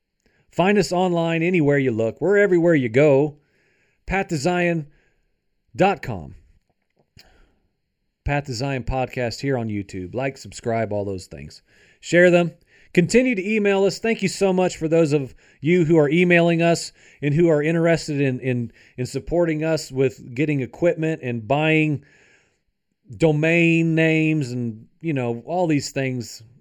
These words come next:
that this incurs. Thank you so much for any of you who are interested in doing that. And continually pray for us and send us emails and encourage us and say, "Have you looked at this scripture? And this reminds me of this scripture. And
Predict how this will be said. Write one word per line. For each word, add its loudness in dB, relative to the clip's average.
that -8
this -6
incurs. -10
Thank -2
you -4
so -4
much -4
for -8
any -4
of -8
you -8
who -8
are -4
interested -8
in -10
doing -6
that. -18
And -10
continually -2
pray 0
for -2
us 0
and -12
send -2
us 0
emails 0
and -6
encourage 2
us 4
and -10
say, -2
"Have -2
you -2
looked 2
at -2
this 4
scripture? -2
And -2
this 2
reminds -4
me 0
of -2
this 0
scripture. -6
And -10